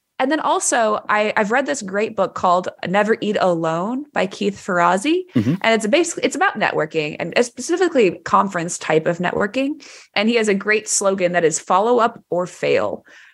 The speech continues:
Speaker 1: It is great making connections, but if you never follow up on them,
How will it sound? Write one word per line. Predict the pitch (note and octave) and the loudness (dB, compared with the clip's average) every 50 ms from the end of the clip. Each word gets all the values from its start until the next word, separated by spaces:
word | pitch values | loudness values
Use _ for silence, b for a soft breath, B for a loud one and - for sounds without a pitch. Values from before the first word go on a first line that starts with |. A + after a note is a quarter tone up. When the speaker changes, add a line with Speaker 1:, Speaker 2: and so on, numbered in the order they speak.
| B B _ _ _ - | B B _ _ _ 0
Speaker 1:
It | F3+ F3+ | 2 2
is | F3+ E3+ E3+ E3 | 2 2 0 -2
great | E3+ - F3+ G3+ G#3 G3+ - | -4 -2 0 0 0 0 0
making | G#3+ G#3 G#3+ G#3+ A#3 A3+ A3 | 0 2 2 2 0 -2 -2
connections, | A3+ A3+ G#3+ G#3 G3+ G#3 - - B3+ B3+ B3+ B3+ | -2 -2 0 0 -2 -2 -2 -4 -4 -2 -2 -2
but | A3+ G3+ F3 | -2 0 -2
if | F3 E3+ | 0 0
you | F3 D#3+ | 0 0
never | D#3+ E3+ F3 F3 F3+ | 0 2 2 0 0
follow | F3 - F3 F3 F#3 G#3+ A3+ | 0 2 2 2 4 4 2
up | A#3+ A#3 | 2 2
on | C4 B3+ B3+ | 0 0 0
them, | B3+ C4+ C#4 C#4+ C#4+ C#4+ D4 D4 | 0 0 0 0 0 -2 -6 -8